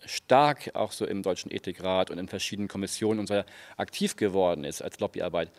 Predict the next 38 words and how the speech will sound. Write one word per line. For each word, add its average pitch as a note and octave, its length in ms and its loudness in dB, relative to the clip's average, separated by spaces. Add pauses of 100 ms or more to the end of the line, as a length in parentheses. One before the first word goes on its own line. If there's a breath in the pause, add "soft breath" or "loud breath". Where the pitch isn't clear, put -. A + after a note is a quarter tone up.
(120)
und A#2+ 180 0
Circus A#2 240 -2
On D3+ 140 4
entstanden A2 420 0
ist G2 120 -4
auch F#2 80 -6
in F#2+ 40 -8
der F2 120 -4
Zeit, E2+ 320 -2 (180)
dadurch C#3+ 640 8
gab's A#2 180 2
einfach G#2+ 140 -2
eine G#2 100 0
Sichtbarkeit A2+ 760 2
und G#2 180 -2
dadurch B2 220 4
wurden A#2+ 240 2
zum A2 140 -4
ersten E3 420 2
Mal B2+ 180 6
Programme B2+ 480 0
ausgeschrieben, G2 760 -4
gerade G2+ 240 -2
in G2 60 -4
diesen F2+ 180 -6
Neustadt, G#2+ 480 0 (160)
ähm, F#2+ 200 -6
Programmen, F#2 540 -6
wo G#2+ 80 -2
Zirkus A#2 320 -2
erwähnt B2+ 380 -2
worden D2 180 -2
ist. - 100 -12
Das - 80 -14
heißt, F2 140 -8
die - 60 -8
ganzen G2+ 400 -8
ZirkuskünstlerInnen, A2 840 -2